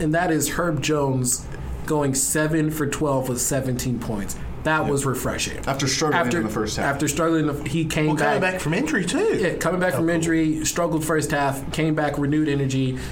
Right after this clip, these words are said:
Speaker 1: I thought Herb had a great game against Rhode Island. I would, everybody else could say the same. It doesn't happen, but hey, it is what it is. We move on to, to dubs.
Speaker 2: Yep.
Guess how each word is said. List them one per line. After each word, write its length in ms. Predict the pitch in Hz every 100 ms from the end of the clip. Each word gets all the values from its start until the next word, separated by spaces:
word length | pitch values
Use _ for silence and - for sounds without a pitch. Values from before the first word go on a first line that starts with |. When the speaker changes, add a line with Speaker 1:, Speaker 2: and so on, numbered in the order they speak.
| - - - -
Speaker 1:
I 180 | 165 165
thought 480 | 165 165 147 139 -
Herb 460 | 147 139 135 127 127
had 240 | 135 131
a 80 | 123
great 560 | 107 123 131 123 120
game 320 | 123 110 95 92 - - -
against 680 | 151 131 131 117 110 - -
Rhode 220 | - 127 117
Island. 320 | 110 104 110
I 60 |
would, 280 | 120 143 143 - -
everybody 420 | 139 147 156 147 165
else 320 | 185 190 - - - -
could 260 | 185 - - - 202 175
say 220 | - 214
the 140 | 196
same. 500 | 190 214 214 202 202 - -
It 120 | 156
doesn't 300 | 190 190 180
happen, 440 | 180 170 175 170
but 260 | 165 151 151
hey, 320 | 147 131 104 - - -
it 100 | 160
is 180 | 156 147
what 120 | 143
it 80 | 135
is. 320 | 127 120 117 -
We 80 | 139
move 240 | 147 143
on 280 | 123 120 117 123 - - -
to, 280 | - 143 123 127 -
to 100 | -
dubs. 480 | 135 120 98 95 - - - 123
Speaker 2:
Yep. 260 | 131 -